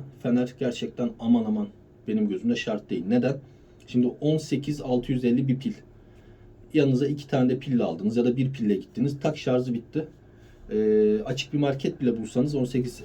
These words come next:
altı yüz elli pille edinemezsiniz. Eğer, e, üstünden şarj olmuyorsa ya da on sekiz altı yüz elliyi şarj edecek bir yeriniz yok ise ortada kalırsınız. Ama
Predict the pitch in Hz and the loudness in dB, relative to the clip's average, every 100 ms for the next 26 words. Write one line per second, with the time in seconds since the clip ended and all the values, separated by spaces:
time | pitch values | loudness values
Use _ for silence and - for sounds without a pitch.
0 | - 117 107 117 107 107 - 110 135 143 | -8 -6 -4 -4 -2 -2 -2 -2 -2 -4
1 | - - - - 107 110 110 90 - 76 | -14 -18 -16 -10 -6 0 2 2 -2 -14
2 | - - - - - - - - 120 127 | -16 -18 -18 -20 -20 -20 -20 -6 4 4
3 | 120 - 117 110 104 - - - 117 - | 2 -4 -4 -2 -4 -8 -18 -14 -10 0
4 | 151 143 - 135 131 143 131 107 98 98 | 4 4 4 2 4 4 4 2 0 -6
5 | - - 120 120 123 127 127 127 123 131 | -10 -4 2 4 4 4 0 2 0 0
6 | 127 123 120 127 120 123 120 120 123 120 | 2 2 2 2 2 0 0 0 4 4
7 | 113 113 107 123 120 - 147 160 - - | 6 2 4 0 0 -8 -4 -4 -6 -18
8 | - - 113 113 123 120 104 - - - | -14 -4 -4 -2 -4 -2 -2 -2 -6 -6
9 | - 147 135 | -2 0 0